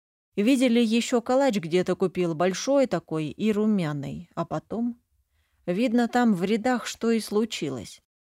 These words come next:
Потом твой парень и пошёл прочь, туда, где его нашли. Жив он хоть, и то хлеб. И дай боги, чтобы Алида была права,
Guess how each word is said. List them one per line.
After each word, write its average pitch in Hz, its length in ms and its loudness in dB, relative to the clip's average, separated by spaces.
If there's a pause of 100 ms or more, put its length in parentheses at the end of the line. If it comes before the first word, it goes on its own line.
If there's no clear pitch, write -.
(200)
Потом 240 300 2
твой 226 240 0
парень 233 340 2
и 202 60 0
пошёл 214 380 -2
прочь, 151 500 -8 (640)
туда, 180 300 0
где 180 260 2
его 170 180 0
нашли. 180 560 -4 (1040)
Жив 233 400 0
он 220 140 4
хоть, - 400 -6
и 180 160 -4
то 240 180 2
хлеб. 214 460 -2 (420)
И 208 80 -2
дай 262 260 4
боги, 196 420 2
чтобы 180 440 0
Алида 190 480 0
была 175 300 0
права, 160 540 -4